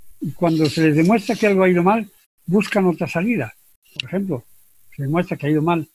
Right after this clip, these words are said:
todo lo que se refería al socialismo real, entonces ahora, y, y también al socialismo, eh, más templado de la socialdemocracia, entonces ahora es el clima, eh,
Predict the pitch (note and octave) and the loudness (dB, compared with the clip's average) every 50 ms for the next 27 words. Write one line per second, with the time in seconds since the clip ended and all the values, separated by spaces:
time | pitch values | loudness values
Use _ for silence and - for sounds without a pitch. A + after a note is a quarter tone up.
0 | _ _ _ _ - - _ - E3 D#3 D3 C#3 C3 D3 B2+ - C3+ B2+ A#2 - | _ _ _ _ -14 -14 _ -2 0 0 2 0 0 -2 -4 -4 -6 -6 -6 -6
1 | C3+ C3 C#3+ C#3+ B2+ A2+ - _ _ _ _ _ _ _ D#3 D3 - - C#3 - | -4 -4 -2 -4 -4 -6 -12 _ _ _ _ _ _ _ -12 -12 -10 -10 -10 -10
2 | - C3+ C3 D3 D#3 D3+ D3 C#3 C3 B2+ C#3 D#3+ F#3 G3+ A3+ B3 B3 - _ _ | -8 -4 -2 0 0 2 2 0 0 0 2 2 2 2 0 -2 -4 -8 _ _
3 | _ _ _ _ _ _ _ _ _ - D#4+ - C#3 C3+ B2+ F3+ F3+ E3+ F#3 G3+ | _ _ _ _ _ _ _ _ _ -16 -10 -8 -6 -4 0 0 0 4 2 2
4 | D#3+ C#3+ C#3 C#3 D#3 F3 F#3 G3 F#3+ F#3+ A3+ C#4 G3 F3 E3 D#3 C#3+ - - _ | 2 2 2 2 2 2 0 -2 -2 -4 -2 2 2 2 2 2 0 -4 -8 _
5 | _ _ _ - F3+ C3+ E3 D3 D3 F3+ A3+ A#3+ G#3+ F3+ B2+ - D#3+ B2+ D#3+ D#3 | _ _ _ -8 -6 -2 -2 0 0 0 2 2 2 2 2 -2 -4 -4 -2 0
6 | D#3+ E3+ D#3 D#3 D#3+ D3+ C3+ B2+ - _ - - - - - - - D#3+ D3 C#3 | 0 2 2 2 2 2 0 -2 -6 _ -20 -20 -20 -18 -18 -14 -10 -6 -4 -4
7 | C3+ B2+ B2+ B2+ C3 E3 B3 D4+ D#4 C#4+ _ _ - C3+ C#3 C3 - - _ _ | -4 -4 -6 -8 -8 -10 -12 -12 -14 -16 _ _ -8 -8 -8 -8 -10 -14 _ _
8 | _ _ - C3 B2 A2 - E3+ F3 F3 D3+ E3 F3+ F#3 - _ _ _ _ _ | _ _ -10 -10 -10 -4 0 0 2 2 2 0 -4 -4 -8 _ _ _ _ _
9 | _ F3 C#3 B2+ C#3 C#3 C3+ B2+ B2+ B2 B2+ A#2+ - C3 - D#3 C#3+ C#3+ D3+ D#3 | _ -8 -6 -4 -2 -2 -2 -2 -2 -4 -8 -8 -10 -8 -4 -4 -2 0 0 0
10 | E3 - G3 G#3 G3+ D3+ - A#3+ A#3+ A3+ - - - - - _ _ _ _ _ | -2 -2 -4 -6 -6 -6 -6 -8 -8 -6 -8 -8 -10 -10 -14 _ _ _ _ _
11 | _ _ _ _ _ _ - _ - C3 A#2 E3 F3 D#3+ B2+ E3 E3+ F#3 F#3+ G3+ | _ _ _ _ _ _ -20 _ -14 -8 -4 -2 -2 0 0 2 2 2 4 2
12 | F#3+ D#3 - _ _ _ - D#3 E3 F#3+ F3 - - A3+ A#3 G#3+ D#3 C3 - - | 0 -2 -6 _ _ _ -6 -2 -2 -2 0 0 2 4 4 4 2 0 -2 -8
13 | - _ _ _ _ _ _ _ _ _ _ _ - - - - - _ _ _ | -14 _ _ _ _ _ _ _ _ _ _ _ -20 -20 -20 -20 -20 _ _ _
14 | _ _ _ _ _ - B2+ C#3+ C#3 | _ _ _ _ _ -10 -8 -8 -10